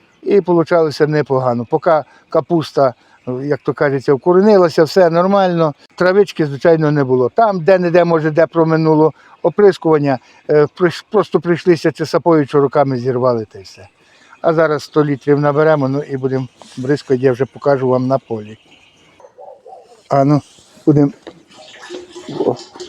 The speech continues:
Ну, я налив сто десять літрів. Це літру ми виливаємо нашого стомпа. Це гербіцид по ґрунту.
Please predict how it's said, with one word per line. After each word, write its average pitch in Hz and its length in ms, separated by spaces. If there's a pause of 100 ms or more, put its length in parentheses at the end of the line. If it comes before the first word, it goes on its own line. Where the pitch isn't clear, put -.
(140)
Ну, 269 120
я 196 80
налив 180 300
сто 175 160
десять 156 240
літрів. 175 400 (800)
Це 151 160
літру 139 360
ми 131 160 (1500)
виливаємо 165 680 (1160)
нашого 160 580
стомпа. 156 540 (1160)
Це 220 120
гербіцид 180 540 (1160)
по 202 140
ґрунту. 131 480